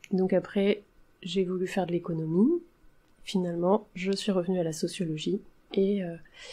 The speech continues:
j'ai aussi passé un concours de prof de lettres, histoire, géo, que j'ai eu, et je ne suis pas restée prof, mais ça permettait de valider, euh, une expérience, euh, d'historienne, euh, ce qui m'a permis d'avoir accès au contrat doctoral, euh,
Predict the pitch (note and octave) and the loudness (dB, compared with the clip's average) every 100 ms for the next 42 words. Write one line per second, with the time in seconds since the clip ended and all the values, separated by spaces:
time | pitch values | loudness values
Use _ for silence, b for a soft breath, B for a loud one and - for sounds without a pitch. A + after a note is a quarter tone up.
0 | B B - F3+ F3 - A#3 A3+ G#3+ G#3 | B B -2 0 2 4 6 6 6 6
1 | F#3+ G#3 G3+ A3 G3+ F3 F3 - G3+ G3 | 4 4 4 6 6 6 4 4 2 2
2 | - F#3 F3 F3+ G#3+ - G3 - G3 F#3 | -4 -2 2 2 2 0 -4 2 2 2
3 | F3+ F3 G#3+ C4+ B B B - E3+ F3 | 0 6 8 6 B B B -2 0 0
4 | E3+ G3+ B3+ C4+ - - - G#3 G#3+ F#3+ | 4 8 8 6 -2 -2 4 6 6 4
5 | F3 G#3 - F3+ F3 E3+ - D#3+ - A3 | 2 2 4 4 2 2 -4 -4 2 2
6 | - - G3 F#3+ G#3 F#3 G3+ F3 F3+ F3+ | 2 -2 0 2 0 0 0 0 0 2
7 | A#3+ G#3+ G3 F3+ F3+ E3+ E3 G3+ A#3 A3 | 4 4 2 4 2 2 6 8 8 6
8 | E3 E3 E3+ - F#3+ F#3 - E3+ F3+ F#3+ | 2 0 -4 2 6 8 8 6 -2 -4
9 | - E3 D#3+ F3 - E3 D#3+ G3 G#3 - | -4 -4 -4 -6 -4 -4 -2 -2 -4 -10
10 | - F#3+ F3+ E3+ E3+ E3 D#3+ - - F#3 | 0 4 4 4 0 -2 -4 -8 2 4
11 | F#3 F3 F3 F#3 G#3+ F3 F3 E3+ D3+ - | 6 4 2 6 6 6 4 0 -2 0
12 | G3 G#3 - - A3 G3+ F3+ G3+ F3 D#3+ | 4 4 4 4 6 4 2 2 2 0
13 | E3+ E3 F#3+ G#3 - _ - _ - E3 | -2 0 -2 -2 -8 _ -20 _ -14 -12
14 | D#3+ | -12